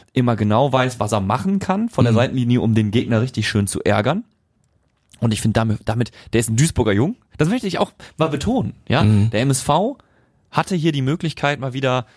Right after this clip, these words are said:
Speaker 1: sowas Romantisches auf den Weg zu
Speaker 2: Und
Speaker 1: bringen.
Speaker 2: aus eigener Kraft,
Speaker 1: Ne?
Speaker 2: ähm, zu zeigen, ähm, wir schaffen es auch aus eigener Kraft, ähm,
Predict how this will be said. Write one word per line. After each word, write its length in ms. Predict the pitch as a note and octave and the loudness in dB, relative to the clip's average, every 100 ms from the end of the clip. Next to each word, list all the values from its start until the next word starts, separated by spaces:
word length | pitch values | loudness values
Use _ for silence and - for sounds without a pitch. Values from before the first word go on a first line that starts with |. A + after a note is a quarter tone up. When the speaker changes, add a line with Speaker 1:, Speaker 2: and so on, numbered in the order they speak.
| _ | _
Speaker 1:
sowas 420 | - A#2+ B2+ - A#2 | -4 0 0 -2 0
Romantisches 640 | A2+ D#3+ B3+ G#3+ - - | 2 2 -2 -4 -6 -8
auf 140 | - | -8
den 180 | - F#2+ | -4 -2
Weg 180 | F#2+ - | -2 -4
zu 120 | - | -6
Speaker 2:
Und 20 | |
Speaker 1:
bringen. 200 | F#2 - | 0 2
Speaker 2:
aus 180 | A#2 F#2+ | 2 0
eigener 440 | A#2 C#3 D3+ C#3 B2 | 2 2 2 0 0
Kraft, 600 | - C3+ D3+ - - A#2+ | -2 -2 -2 -6 -6 -2
Speaker 1:
Ne? 120 | E3 | 0
Speaker 2:
ähm, 260 | B2 A#2+ A2+ | 2 0 -2
zu 100 | C3+ | -2
zeigen, 600 | - C3+ C#3+ C#3+ C#3 - | 2 2 2 0 -2 -2
ähm, 420 | C3+ C3 C3 A#2 | 0 2 2 2
wir 100 | B2+ | 0
schaffen 280 | A#2+ D3+ D#3 | 0 -2 -2
es 60 | |
auch 100 | C3 | -2
aus 160 | C3 B2 | -2 -2
eigener 320 | C#3+ D#3 C#3+ | 0 2 2
Kraft, 480 | - C#3+ C#3+ - - | 0 -2 -2 -8 -8
ähm, 520 | C#3 B2+ C3 B2+ B2+ | 0 2 2 2 -2